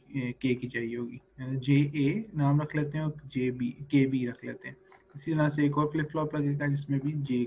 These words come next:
के होंगे, एक का नाम जे B और दूसरे का नाम के B रख लेते हैं। ठीक है, पहले हम गौर करते हैं ए के ऊपर। ए की present state zero है और next state भी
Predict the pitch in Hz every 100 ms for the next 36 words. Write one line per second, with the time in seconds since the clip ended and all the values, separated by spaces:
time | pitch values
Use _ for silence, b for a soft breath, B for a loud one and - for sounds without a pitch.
0 | - 123 127 131 170 147 143 147 139 139
1 | 139 139 131 131 - 127 127 143 - 139
2 | 127 131 135 131 127 127 143 - B B
3 | B - 143 131 127 117 - - - -
4 | - _ _ - 175 233 226 - B B
5 | B B - 180 220 226 190 180 180 170
6 | 147 165 175 - 165 151 147 143 120 -
7 | 139 - _ _ 165 180 202 196 165 156
8 | 196 196 - 190 165 160 165 180 190 202
9 | - - - _ _ _ _ 165 156 147
10 | 156 - - 156 170 196 - - _ _
11 | - 139